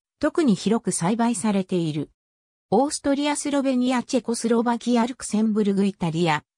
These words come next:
北部、オーストラリア、ニュージーランド、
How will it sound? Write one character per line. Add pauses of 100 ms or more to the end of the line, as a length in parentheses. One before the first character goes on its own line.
北
部、 (240)
オ
ー
ス
ト
ラ
リ
ア、 (240)
ニ
ュ
ー
ジ
ー
ラ
ン
ド、